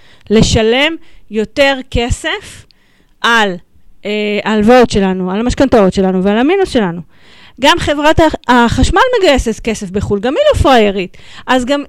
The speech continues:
היא תעלה את התעריפים, וזה גם מתגלגל עלינו. בקיצור, אנחנו נשלם הרבה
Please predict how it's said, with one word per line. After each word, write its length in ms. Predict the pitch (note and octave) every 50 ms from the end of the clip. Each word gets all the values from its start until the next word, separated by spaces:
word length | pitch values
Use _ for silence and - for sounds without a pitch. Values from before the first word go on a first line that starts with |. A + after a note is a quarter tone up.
| - _ _ _ -
היא 100 | D#4 G4+
תעלה 340 | - - C#5 C5+ B4 A4 -
את 60 | -
התעריפים, 520 | C#4 G#3 - A3+ A3 G#3+ G#3 - A#3+ A3+ G#3
וזה 160 | G3+ G3+ A3+
גם 140 | A#3+ C#4+ F4 A4+ G#4
מתגלגל 260 | D#4+ F4+ C#4+ A3+ B3
עלינו. 400 | A3+ G#3+ G#3 G3+ G3 F#3+ F#3+ F#3 -
בקיצור, 400 | G3 G#3 - - - F4 G4+ F#4+
אנחנו 280 | E4+ D#4+ - - A#3+ A3
נשלם 540 | G#3+ G#3 - - A3 G#3 A3+ B3 B3+ B3+ B3+ - - - - -
הרבה 300 | G3+ F#3+ G3 G3 A3